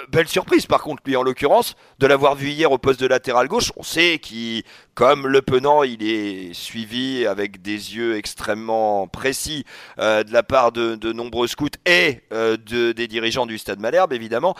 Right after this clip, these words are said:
Mais là, le sortir à cet instant-là, sur le match du P S G, et avoir un tel résultat,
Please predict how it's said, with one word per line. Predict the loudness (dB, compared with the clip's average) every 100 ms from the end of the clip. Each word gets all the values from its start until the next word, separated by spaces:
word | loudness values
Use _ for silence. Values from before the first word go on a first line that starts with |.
| -10 -8
Mais | -2 4
là, | 6 4
le | 2
sortir | 0 0 -2 -2 -2
à | 0
cet | -2 -6
instant-là, | -2 0 4 6 4 0 -12
sur | -6 -2
le |
match | -2 -4
du | -6
P | -6 -4
S | -4
G, | -4 -4 -6 _ _ -6
et | 0
avoir | 2 4 2
un | 2
tel | -2
résultat, | -2 -6 -6 0 0